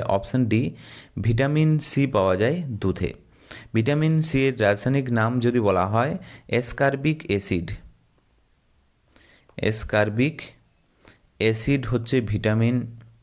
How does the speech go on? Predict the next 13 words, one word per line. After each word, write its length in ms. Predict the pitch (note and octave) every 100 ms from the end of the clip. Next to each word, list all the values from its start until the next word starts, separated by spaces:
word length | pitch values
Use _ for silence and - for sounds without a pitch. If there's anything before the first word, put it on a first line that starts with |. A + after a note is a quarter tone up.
| _ _ _ _ - - - -
সি 120 | A#2+ A#2+
এর 80 | G2
রাসায়নিক 380 | D#2+ - A#2 A#2+ C3+
নাম, 100 | D3 F3 - - - - - G#2+
এবং 200 | A2 A#2+ B2 B2+ C3 -
স্কারবি 680 | - - - G#2 A2 A#2 D3 C#3
রোগ 140 | A#2 A2
হয় 160 | A2 A2+ G#2+
ভিটামিন 340 | G#2 G#2+ A2+ A2+
সি 100 | A2+ G#2+
এর 80 | A2 -
অভাবে, 320 | A2 A#2 A#2 C3 G2
এবং 200 | F#2+ G#2